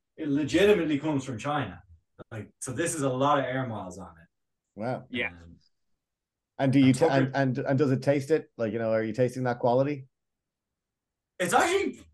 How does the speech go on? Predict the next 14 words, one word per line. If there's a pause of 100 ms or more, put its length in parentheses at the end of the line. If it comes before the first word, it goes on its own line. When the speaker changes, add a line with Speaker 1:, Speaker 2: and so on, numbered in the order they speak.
(180)
Speaker 1:
pretty
beery.
It's,
like,
pretty
nice.
Like,
of
the,
like, (260)
the, (840)
the
big
bottle